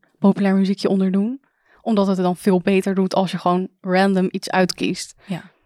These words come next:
Speaker 1: Dat is dan, ja, het algoritme, het grillige algoritme van TikTok.
Speaker 2: Ja, maar dat is ook wel heftig hoor, want daar ben je gewoon in die zin afhankelijk
Speaker 1: Ja,
Speaker 2: van.
Speaker 1: soms wel. Ja, maar ik probeer wel eigenlijk gewoon te posten wat ik zelf gewoon het liefst wil posten. En niet alleen maar naar views en zo te kijken, want anders word je zelf helemaal gek daarvan.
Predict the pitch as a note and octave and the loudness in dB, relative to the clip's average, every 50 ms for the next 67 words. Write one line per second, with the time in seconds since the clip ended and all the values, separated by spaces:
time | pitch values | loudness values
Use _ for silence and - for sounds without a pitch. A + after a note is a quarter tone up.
0 | _ _ - A3+ G3 F#3+ F#3 - E3+ - - - F#3+ F3+ - - - - _ - | _ _ -4 -2 0 0 0 0 -2 -4 -4 -4 -4 -4 -6 -10 -16 -20 _ 0
1 | F#3 F3 F3 - - F#3 - - F3 D#3+ - E3+ D#3+ D#3+ - E3 E3 E3 D#3+ F3+ | 0 0 2 0 -2 -4 -2 0 0 -2 -2 -2 -4 -4 -2 0 -2 0 0 -2
2 | - - - F#3 F3 F3 E3 E3 - - F3 E3+ E3 E3+ E3+ E3 - E3+ D#3+ - | -2 -2 -2 0 2 2 2 0 0 0 -2 0 0 0 0 2 2 0 0 0
3 | E3 E3+ - D3+ - - G#3+ G3 F3+ G3 G3 G3+ G#3+ G#3+ G#3+ G3+ F#3 F3 F#3+ F#3+ | -2 -2 -2 -4 -2 0 -2 0 4 4 4 4 6 4 4 4 4 2 2 2
4 | G#3+ A3 - A3 G#3 - A3+ A#3 G#3 A3 A3+ G3+ F#3 F3+ G3 F#3 - - F3 - | 2 0 -2 -2 2 2 2 2 2 0 0 2 2 2 0 0 0 -2 0 0
5 | F#3+ G3+ G#3 G#3+ G#3 G3+ G3 G3 G3+ G3+ G3 - G3+ F#3+ F3+ F3+ F3+ F3+ A3 A3+ | 0 2 2 2 2 2 2 2 2 0 0 2 2 2 4 2 2 2 2 2
6 | A3 F3 - - D#3+ - F3 G3+ A3 A3 G#3+ G#3+ G3+ F#3+ - D3 D#3 G#3 G3 F#3 | 2 2 2 0 0 2 2 2 4 4 2 2 2 0 0 0 0 0 0 0
7 | F#3 F3+ E3+ E3 E3 E3+ E3 - _ _ _ - A3 G#3 F#3+ F3 E3+ E3+ E3 F#3+ | 0 0 2 2 0 -2 -4 -8 _ _ _ -6 -2 0 2 2 0 0 -2 -2
8 | G#3 - A#3+ A#3 - B3 A3+ G#3 A#3 A3 G#3+ G#3+ G#3 - G#3 - - G3+ - - | -2 -2 -2 -2 0 -2 0 0 0 0 0 0 0 0 -2 -2 -4 -6 -2 0
9 | G3+ G3 F#3+ - - G3+ F#3+ F#3 - G3 F#3 F#3 - G3 - - - F3 E3+ - | 0 0 0 0 0 2 2 2 2 0 0 0 0 -2 -4 0 0 0 0 0
10 | - - F3+ F3+ F3+ E3+ F3 F3+ F3 - - - _ _ _ F#3 F3+ E3+ D#3+ D#3+ | -2 -2 0 0 0 0 -2 -4 -6 -6 -10 -18 _ _ _ 0 2 2 2 0
11 | - - - - F#3+ - - - - F3 G3 G3+ G3 F#3+ - G3 F#3+ F3+ F#3 F#3 | 0 0 0 0 0 -2 -2 -2 0 2 2 0 0 2 2 2 2 2 2 2
12 | F3 E3+ F3 E3 E3 F3 - - - - - - - G3 F3+ E3+ - - F#3 E3+ | 2 2 2 0 0 -2 -6 -10 -20 -20 -20 -10 -4 -2 -2 -2 -4 -6 -8 -6
13 | D#3 E3+ D#3+ E3 D#3 - - - F3 E3+ - F#3+ E3 - F3 F3+ F3 E3 F3 E3+ | -6 -4 -4 -4 -4 -6 -4 -4 -4 -2 0 0 0 2 0 0 0 -2 -4 -6
14 | - F3+ - - F#3 F#3 - G3+ G#3 G3+ - - - - - - - - - - | -4 -6 -4 -6 -6 -8 -10 -12 -14 -14 -12 -14 -14 -12 -12 -14 -16 -16 -18 -20
15 | - | -20